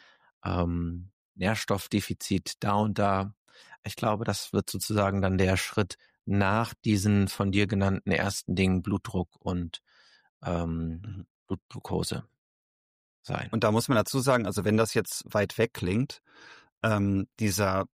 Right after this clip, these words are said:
Speaker 2: Blutdruck, äh, dieser Glukosemonitor, den man sich hier an, äh, an den Arm machen kann, der eigentlich für Diabetiker entwickelt ist, der hat ja nur so einen ganz kleinen Sensorfaden, der in die Dermis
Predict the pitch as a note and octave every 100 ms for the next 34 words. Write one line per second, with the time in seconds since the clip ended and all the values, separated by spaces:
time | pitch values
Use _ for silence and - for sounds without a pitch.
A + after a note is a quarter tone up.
0 | _ _ - A2 C#3+ - B2+ A2 - _
1 | A#2 G#2 G#2 G2 A2 - C#3 C#3 A2 G#2
2 | G2+ G#2 G2 G#2 G#2 G2+ G2+ - G2+ -
3 | G2 F#2+ F#2+ - E2+ - - F#2+ G2 C2
4 | A#2 A2+ F#2 F#2 F#2 G2 C3 - - -
5 | - - G#2+ D#2 G#2 - G2 - G2+ A2
6 | A2 G#2 E2+ F#2 F#2 F#2 - - - _
7 | - _ A2+ G#2+ B2 C#3 D#3 D3 C#3 E3+
8 | - - C3 C3+ B2 B2+ D3 A#2 G2+ -
9 | F#2+ F#2 A#2 E3 - _ _ _ _ _
10 | A2 F#2 A2 A2 A#2+ B2+ G#2+ F#2+ - -